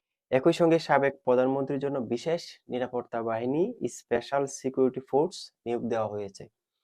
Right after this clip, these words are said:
সোমবার প্রধান উপদেষ্টার কার্যালয় থেকে এই সংক্রান্ত প্রজ্ঞাপন জারি করা হয়েছে। দর্শক, সাবেক প্রধানমন্ত্রী বেগম খালেদা জিয়া এই মুহূর্তে তার অবস্থা সংকটাপন্ন।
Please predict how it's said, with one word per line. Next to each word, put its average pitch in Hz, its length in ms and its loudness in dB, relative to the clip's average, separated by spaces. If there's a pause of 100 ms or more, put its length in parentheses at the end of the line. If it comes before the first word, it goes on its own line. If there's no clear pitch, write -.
(720)
সোমবার 165 560 4
প্রধান 143 480 0
উপদেষ্টার 135 680 -4
কার্যালয় 123 560 0
থেকে 139 400 -4
এই 127 140 2
সংক্রান্ত 123 640 -4 (560)
প্রজ্ঞাপন 127 680 -2
জারি 113 220 -4
করা 110 240 -4
হয়েছে। 98 420 -8 (1080)
দর্শক, 180 300 0 (380)
সাবেক 131 380 0 (160)
প্রধানমন্ত্রী 135 540 -2
বেগম 127 360 -2 (100)
খালেদা 120 340 -2
জিয়া 123 360 -2
এই 120 160 0
মুহূর্তে 127 440 -2
তার 117 220 -4
অবস্থা 113 420 -6
সংকটাপন্ন। 98 680 -10